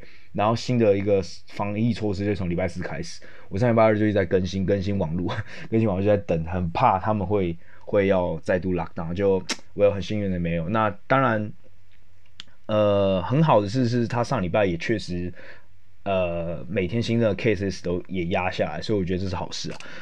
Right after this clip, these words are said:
对啊，就像，比如说像我香港都还要担心这样的事情，那其他各-，其他国家更加不用，不用想。那就台湾还在，确实台湾的，占据台湾的头条，新闻媒体的头条竟然是这个，<laughs> 竟然是因为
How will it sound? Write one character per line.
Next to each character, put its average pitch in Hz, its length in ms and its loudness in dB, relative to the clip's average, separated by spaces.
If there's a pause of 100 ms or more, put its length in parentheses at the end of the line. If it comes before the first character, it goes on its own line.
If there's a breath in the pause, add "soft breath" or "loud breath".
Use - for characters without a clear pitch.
(120)
对 101 100 8
啊， 95 140 4
就 139 80 2
像， 151 260 6
比 107 120 4
如 117 60 8
说 131 60 6
像 127 200 4
我 98 60 2
香 117 200 0
港 98 120 4
都 101 100 4
还 104 80 2
要 95 100 4
担 92 180 0
心 95 140 -2
这 101 80 2
样 95 100 0
的 85 80 -2
事 87 140 -6
情， - 260 -6
那 98 140 -2
其 95 160 -4
他 101 160 2
各-， 113 240 4
其 98 160 -2
他 107 100 4
国 101 160 2
家 104 80 4
更 107 140 2
加 101 80 2
不 95 80 0
用， 90 180 0 (140)
不 98 80 -4
用 95 180 0
想。 - 200 -8 (420 loud breath)
那 113 140 2
就 113 180 6
台 - 160 2
湾 113 380 6 (360 loud breath)
还 95 140 0
在， 107 220 4 (260)
确 143 180 6
实 104 400 0 (300)
台 127 180 6
湾 151 200 6
的， 123 200 8 (240)
占 127 220 4
据 120 160 2
台 104 160 0
湾 104 160 4
的 101 80 4
头 95 260 0
条， 87 320 -2 (300)
新 113 240 0
闻 101 100 4
媒 95 140 4
体 95 140 0
的 - 60 -2
头 92 200 -2
条 92 140 -4
竟 104 120 0
然 92 140 0
是 95 100 -2
这 92 120 0
个， 85 180 -8
<laughs> - 540 0
竟 123 100 0
然 113 80 4
是 110 180 0
因 110 120 0
为 110 260 2